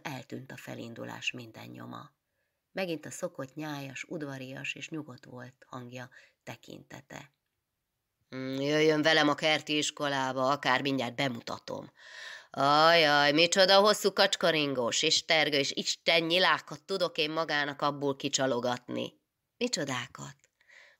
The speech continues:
"Olyan kunkorgós farkú, gírbe-gurba, csavirgós, édgi csudákat, nővér."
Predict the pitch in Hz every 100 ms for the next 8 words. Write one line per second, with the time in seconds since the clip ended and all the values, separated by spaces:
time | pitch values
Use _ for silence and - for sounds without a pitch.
0 | _ - 139 135 135 135 180 202 220 185
1 | 160 143 127 - 127 - 120 - 120 120
2 | 131 143 135 139 127 147 143 127 139 -
3 | 143 143 147 147 139 139 135 135 131 131
4 | 135 131 139 131 123 120 117 - 131 120
5 | 117 117 123